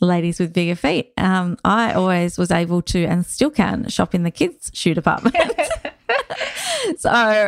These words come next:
I was really excited when my stepdaughter grew out of her sparkly Skechers that light up as you walk, because now I get to have them. <laughs> So she grew out of them when she was, like, twelve, and now they fit me. So that's really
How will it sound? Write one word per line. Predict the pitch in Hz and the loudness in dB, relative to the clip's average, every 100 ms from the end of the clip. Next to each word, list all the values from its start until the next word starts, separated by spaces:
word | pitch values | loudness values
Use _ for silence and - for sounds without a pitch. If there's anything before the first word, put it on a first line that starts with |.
| - | 2
I | - 220 | 2 2
was | 226 | 2
really | 214 196 | 2 0
excited | - 208 220 214 | 0 0 2 2
when | 190 | 2
my | 185 | 2
stepdaughter | 196 190 - 196 175 165 | 2 0 2 2 2 2
grew | 196 208 | 2 2
out | 175 208 | 2 0
of | 190 | 0
her | 190 180 | 2 0
sparkly | - 180 175 - 180 170 175 - - | 2 2 2 2 0 2 0 -4 -10
Skechers | - - - - 302 | -2 0 2 0 0
that | - 180 | 0 2
light | 185 175 - | 2 2 0
up | 254 - | -2 0
as | 202 185 | -2 0
you | 185 | 0
walk, | 175 196 - - | 0 0 -2 -2
because | 214 202 185 | 0 2 2
now | 180 180 - | 2 2 2
I | 175 | 0
get | 254 - | 0 0
to | - | 0
have | 196 170 | 0 2
them. | 185 - - | 2 2 0
<laughs> | 381 359 - 480 - - - - - 719 554 | -2 -2 -2 -4 -6 -6 -6 -8 -8 -8 -4
So | - | -2
she | - 403 | 0 2
grew | 240 | 4
out | 196 185 | 2 2
of | |
them | 190 180 | 0 2
when | 175 | 2
she | - | 2
was, | 202 180 | 0 2
like, | 170 - | 0 2
twelve, | - 180 156 | 2 2 2
and | 175 | 2
now | 175 | 2
they | 175 180 | 2 0
fit | - - | 0 0
me. | 175 175 | 2 0
So | - 190 170 170 | 0 2 2 0
that's | - - - | -2 -2 -2
really | 196 185 - | 0 2 0